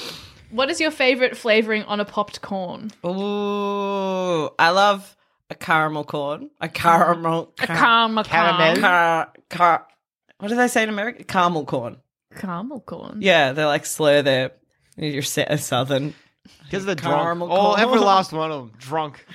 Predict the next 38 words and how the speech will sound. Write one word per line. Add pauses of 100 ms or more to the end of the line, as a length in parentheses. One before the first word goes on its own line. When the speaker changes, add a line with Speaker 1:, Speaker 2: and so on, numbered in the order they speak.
(760)
Speaker 2:
I
Speaker 3:
You're
in
Speaker 2:
like
Speaker 3:
America,
you
are
actually
drunk
right
now.
You
might
not
know
it,
but
you
are. (380)
Speaker 2:
Drink,
drink,
drink,
drink,
drink,
drink. (260)
They're, (120)
no,
they're (260)
probably
fine. (200)
I
don't
know. (580)
I
don't
know
their
<laughs>